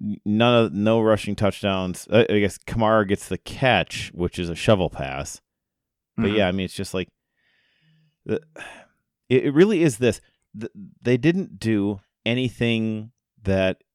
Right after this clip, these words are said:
Speaker 1: on its own looked impressive. There, there wasn't anything particular. There were, there was one big play, I guess,
Speaker 2: Mm-hmm.
Speaker 1: uh, which was, it looked like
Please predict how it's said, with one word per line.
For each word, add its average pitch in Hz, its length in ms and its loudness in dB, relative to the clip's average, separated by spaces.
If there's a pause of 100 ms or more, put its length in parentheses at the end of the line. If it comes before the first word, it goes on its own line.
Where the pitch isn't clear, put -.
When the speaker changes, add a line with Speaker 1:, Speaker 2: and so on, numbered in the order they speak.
(120)
Speaker 1:
on 131 200 6
its 120 140 -2
own 85 360 0 (160)
looked 101 340 0
impressive. - 560 -4 (100)
There, 98 260 0
there 107 120 2
wasn't 120 280 2
anything 117 460 0
particular. 120 680 4
There 101 140 4
were, 104 180 0
there 92 180 -2
was 87 160 -6
one 113 320 4
big 104 340 4
play, 64 520 -8
I 85 120 -6
guess, 76 340 -6 (100)
Speaker 2:
Mm-hmm. 110 200 0 (720)
Speaker 1:
uh, 101 180 4
which 107 180 2
was, 107 320 -2 (100)
it - 160 -4
looked 120 200 2
like 107 360 2